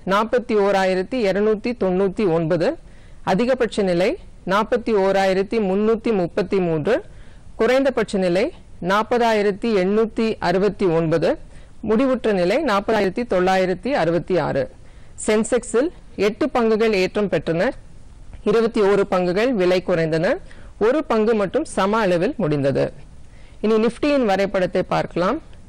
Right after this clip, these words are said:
நிஃப்டி நேற்று முடிவுற்ற நிலை பன்னிரெண்டாயிரத்தி நூத்தி பத்தொன்பது. இன்றைய துவக்கம் பன்னிரெண்டாயிரத்தி நூத்தி நாற்பத்தி எட்டு. பத்து மணி அளவில் நிஃப்டி அதிகபட்ச நிலைக்கு சென்றது.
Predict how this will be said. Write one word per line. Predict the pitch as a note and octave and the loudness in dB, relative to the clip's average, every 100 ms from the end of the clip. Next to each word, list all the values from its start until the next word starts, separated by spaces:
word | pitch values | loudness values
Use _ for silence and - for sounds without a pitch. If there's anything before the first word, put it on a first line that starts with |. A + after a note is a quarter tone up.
| - | -4
நிஃப்டி | F#3+ A#3 - C#4 | -2 -2 0 0
நேற்று | A3+ G#3+ B3+ C4+ B3+ | 2 2 2 2 0
முடிவுற்ற | G3+ A3 G#3+ G3+ G3+ | 2 2 0 0 0
நிலை | F3 E3+ A#3+ F4+ - - - - | 2 2 0 -4 -14 -20 -20 -4
பன்னிரெண்டாயிரத்தி | G#3+ A3+ C4 C4 A#3+ A3 G#3+ G#3+ - A3 G3+ | 0 2 4 4 2 2 2 0 0 0 2
நூத்தி | A3+ - G#3 | 0 -2 -4
பத்தொன்பது. | E3+ - F#3+ E3 D#3+ G#3 F4+ - - - - - | -4 0 0 2 2 2 -2 -8 -18 -18 -20 -10
இன்றைய | - G#3+ G#3 G#3+ G#3 | 0 2 2 0 2
துவக்கம் | A3 A3 A3 A#3+ F4+ - - | 2 2 2 -2 -2 -8 -6
பன்னிரெண்டாயிரத்தி | G#3 G#3 A3+ A#3 A3 G#3 G3 F#3+ A#3 G3 | 0 2 2 2 2 2 0 0 0 2
நூத்தி | G3+ A3+ B3 G#3 F3+ | 2 0 0 2 0
நாற்பத்தி | F3+ G3+ G3 | 0 -4 0
எட்டு. | E3 D#3+ - C#4+ G4 - - - - - | 0 0 0 -2 -2 -14 -20 -20 -18 -6
பத்து | A#3+ B3 - | -2 -2 2
மணி | E4+ C#4 B3+ | 2 4 4
அளவில் | G#3+ G3 A3 A#3 G3+ | 4 4 2 2 2
நிஃப்டி | G#3 - A#3+ B3 | 0 -2 0 0
அதிகபட்ச | - F#3 A#3 A3+ F#3+ G#3+ | 2 2 2 0 -2 0
நிலைக்கு | F#3+ F3 F3+ G3 | 2 2 2 0
சென்றது. | - E3+ E3 E3 A#3 | -2 -2 0 2 0